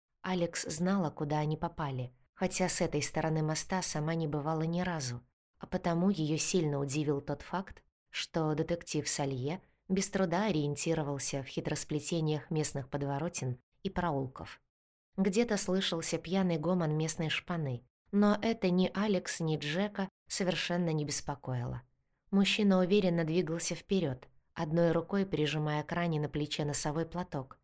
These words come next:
единственное, что он взял у Алекс, хотя на одной из вынужденных остановок девушка пыталась предложить свою рубашку, чтобы хоть как-то перетянуть рану на руке. Всё было бы не так страшно,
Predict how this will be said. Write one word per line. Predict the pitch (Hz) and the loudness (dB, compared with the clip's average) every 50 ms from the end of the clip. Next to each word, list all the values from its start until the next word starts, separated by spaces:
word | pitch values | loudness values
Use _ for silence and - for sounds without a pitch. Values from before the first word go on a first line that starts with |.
| _ _ _ _ - 170 | _ _ _ _ -6 -4
единственное, | 175 175 139 175 185 185 185 - - 143 135 135 139 139 139 135 135 - _ _ | -2 0 2 2 2 2 2 0 -4 -4 -4 -2 -2 -4 -4 -6 -8 -12 _ _
что | - - - 185 175 | -14 -2 2 2 4
он | 170 170 | 4 2
взял | 151 143 156 156 143 - | 2 2 0 0 0 -2
у | - 170 | -4 -6
Алекс, | 160 151 139 127 123 123 - - - - _ _ | -4 -4 -4 -4 -4 -4 -4 -4 -6 -6 _ _
хотя | - - 196 - - 196 | -2 0 0 2 4 4
на | 190 180 175 180 | 4 4 4 2
одной | 170 170 180 180 175 | 2 2 2 4 4
из | 175 156 165 | 2 2 2
вынужденных | 170 180 180 170 160 147 147 156 156 156 151 - | 2 2 2 2 0 0 -2 -2 -2 -2 -2 -4
остановок | 156 - - 175 170 175 202 226 185 143 - - - _ _ _ _ _ | -6 -2 0 2 2 2 2 2 0 -2 -4 -8 -12 _ _ _ _ _
девушка | - 165 185 202 185 180 175 - - - | -4 0 0 2 2 2 0 -2 -2 -4
пыталась | - 175 170 - 180 175 170 165 - - | -4 -4 0 0 2 2 2 2 0 -2
предложить | - 185 165 160 156 160 156 156 175 180 180 | -2 -4 -2 0 2 2 2 0 0 -2 -4
свою | - - - 156 160 160 | -4 -2 -2 0 0 2
рубашку, | 165 180 170 196 185 170 - - - 131 127 - _ _ _ _ | 0 0 -2 -2 -2 -4 -4 -6 -6 -8 -8 -8 _ _ _ _
чтобы | - - - 196 170 175 | -12 -6 -4 -2 -2 -2
хоть | - - - - - | -2 -2 -2 -4 -4
как-то | - 180 190 196 - - - | -2 -4 -4 -2 -4 -6 -4
перетянуть | - 160 143 156 147 - 160 151 156 147 - - | -2 -2 -2 0 0 0 0 0 0 -2 -2 -2
рану | 170 165 151 147 143 | -2 0 0 0 -2
на | 143 143 | -2 -2
руке. | 139 143 139 - - 120 117 117 - _ _ _ _ _ _ _ _ - | -4 -4 -6 -8 -8 -8 -8 -8 -10 _ _ _ _ _ _ _ _ -6
Всё | - - 226 214 | -2 0 0 2
было | 190 202 196 196 | 4 4 4 4
бы | 180 180 185 | 4 4 2
не | 185 190 | 2 2
так | - 190 185 - | 0 -2 -2 -2
страшно, | - - 214 214 208 190 - - - 139 131 131 | -4 -2 -2 -2 0 -2 -2 -2 -4 -6 -6 -8